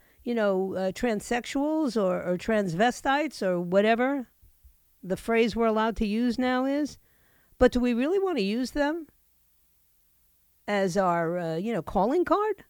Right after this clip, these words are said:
for the United States military? Can you imagine what they're thinking in China or what they're thinking in Russia when they, when they look at this? They gotta be shaking their heads, or actually they gotta be, you know, rubbing their hands together.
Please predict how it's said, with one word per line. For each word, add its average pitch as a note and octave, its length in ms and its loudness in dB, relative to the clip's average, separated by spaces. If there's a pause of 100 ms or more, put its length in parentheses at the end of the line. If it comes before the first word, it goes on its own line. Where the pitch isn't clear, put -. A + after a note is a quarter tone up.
(100)
for A3 120 -4
the G#3+ 100 -4
United A3 320 -2
States - 260 -6
military? D4 180 -2
Can C#4 160 -2
you B4 120 0
imagine A3 600 -2 (400)
what A#3+ 220 6
they're G3+ 140 2
thinking E4 580 -2 (840)
in A3 160 2
China G#3 400 -2 (120)
or G3+ 100 -2
what G3+ 140 0
they're F#3+ 120 0
thinking A3+ 380 -2
in F3 120 0
Russia F#3 360 -2
when A3+ 140 -2
they, C#3 80 -4 (720)
when A3+ 120 -2
they F3+ 120 2
look F#3+ 260 0
at - 100 -4
this? A#4 400 -4 (1120)
They A#3+ 140 0
gotta A#3+ 240 0
be A3+ 160 2
shaking A3+ 420 -2
their A#3 140 2
heads, A#3 220 -2
or F3 60 4
actually F#3+ 440 -2
they F3 120 0
gotta F#3+ 220 -2
be, F3+ 240 -2
you F#3 180 -4
know, D#3+ 300 -8 (1040)
rubbing G#3 300 2
their F3+ 120 2
hands G3+ 380 -4
together. C3 400 -8